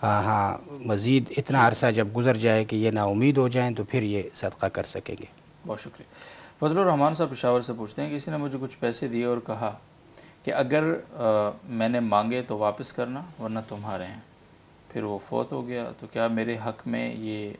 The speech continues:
Speaker 2: अमानत है या हिबा है?
Speaker 1: देखें, जब वो कह रहे हैं कि ये तुम्हारे हैं और पैसे पर कब्ज़ा भी करवा रहे हैं, तो इसको हम हिबा ही समझेंगे। लेकिन उन्होंने साथ ये कहा हुआ है कि अगर मैंने वापस मांगे तो फिर आपको मुझे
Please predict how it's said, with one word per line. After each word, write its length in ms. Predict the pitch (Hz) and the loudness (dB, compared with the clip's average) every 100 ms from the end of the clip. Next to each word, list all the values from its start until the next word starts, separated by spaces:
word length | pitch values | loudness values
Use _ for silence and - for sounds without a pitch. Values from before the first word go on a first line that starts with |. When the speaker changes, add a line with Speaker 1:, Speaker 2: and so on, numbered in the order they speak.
| - | -10
Speaker 2:
अमानत 380 | 113 101 120 135 | -2 -2 -2 -6
है 220 | 139 139 | -10 -10
या 60 | 110 | -8
हिबा 240 | 107 117 | -10 -14
है? 100 | 113 - - - _ - - - - - - - - - | -18 -20 -20 -20 _ -20 -20 -20 -20 -20 -20 -20 -20 -2
Speaker 1:
देखें, 260 | 165 156 185 | 6 8 8
जब 180 | 170 165 | 8 8
वो 240 | 165 170 | 8 8
कह 260 | 156 160 160 | 8 8 10
रहे 220 | 156 151 | 10 10
हैं 80 | 151 | 8
कि 120 | 151 | 6
ये 240 | 139 139 | 6 4
तुम्हारे 500 | 135 - 117 117 127 | 4 0 6 6 6
हैं 260 | 107 107 120 - - - | 4 2 -2 -8 -20 -8
और 240 | 117 107 | -2 0
पैसे 640 | 107 120 113 - 117 117 - - | 0 0 0 0 0 0 -6 -6
पर 100 | 123 | -6
कब्ज़ा 380 | - 117 110 127 | -2 -2 2 2
भी 120 | 127 | 2
करवा 380 | 123 113 104 101 | 2 0 2 2
रहे 160 | 101 104 | 2 0
हैं, 140 | 131 - - - - - - | -2 -8 -16 -16 -20 -18 -2
तो 100 | 131 | 2
इसको 320 | 156 - 151 | 2 6 6
हम 240 | 135 151 | 6 4
हिबा 300 | 120 127 135 | 4 4 6
ही 160 | 131 151 | 6 6
समझेंगे। 640 | - 113 107 104 101 117 - - - - - - | 4 0 2 2 2 -2 -4 -14 -20 -20 -8 8
लेकिन 460 | 147 147 165 165 165 | 8 10 12 12 10
उन्होंने 300 | 160 165 156 | 10 10 10
साथ 240 | 139 151 143 | 8 6 6
ये 180 | 127 165 | 8 8
कहा 240 | - 123 | 10 8
हुआ 280 | 123 123 117 | 8 6 4
है 160 | 117 131 | 4 2
कि 140 | 135 | 0
अगर 260 | 107 120 131 | -2 0 0
मैंने 260 | 127 127 | 0 0
वापस 440 | 123 107 110 - - | 2 4 4 0 0
मांगे 300 | 117 117 117 | 0 2 0
तो 120 | 110 | 0
फिर 160 | 107 110 | -2 2
आपको 360 | 107 107 - 113 | 2 2 0 -2
मुझे 360 | 104 104 117 | -2 0 -2